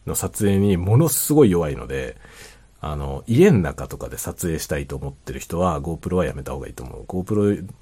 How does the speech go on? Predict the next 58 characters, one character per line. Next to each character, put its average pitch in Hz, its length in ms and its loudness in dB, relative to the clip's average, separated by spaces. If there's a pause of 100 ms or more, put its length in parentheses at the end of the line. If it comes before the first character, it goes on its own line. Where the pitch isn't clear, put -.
(120)
GoPro 147 320 8
よ 143 60 12
り - 80 6
iPhone 110 340 4
の 73 140 -4
方 69 40 -10
が 65 80 -10
綺 - 140 -10
麗 - 100 -12
に - 60 -14
撮 - 100 -14
れ - 60 -14
ま - 80 -10
す。 - 280 -4 (680)
<laughs> - 720 -8
低 170 160 2
照 170 220 4
度 98 100 4
は 87 180 4
iPhone 92 200 0
の 69 80 -4
方 76 60 -4
が 82 100 -2
綺 - 100 -10
麗 60 120 -12
に - 60 -14
撮 - 80 -16
れ - 100 -14
る。 - 80 -18 (1700)
だ 117 80 4
か - 0 -
ら 151 60 4
ま 101 100 2 (100)
あ、 151 60 2
iPhone 269 240 2
持 101 140 6
っ 120 60 4
て 85 100 -2
れ 69 80 -4
ば - 80 -8
ね、 67 240 -10 (360)
iPhone 160 440 4
と 92 100 0
GoPro 92 440 2
が 101 100 4
あ 92 60 2
れ 80 60 -2
ば、 65 300 -8
大 104 220 0
体 123 160 6
何 82 160 0
で 87 80 2
も 90 80 0
撮 90 100 0
れ 85 100 -2
る - 120 -14
よ - 60 -18
ね。 - 180 -18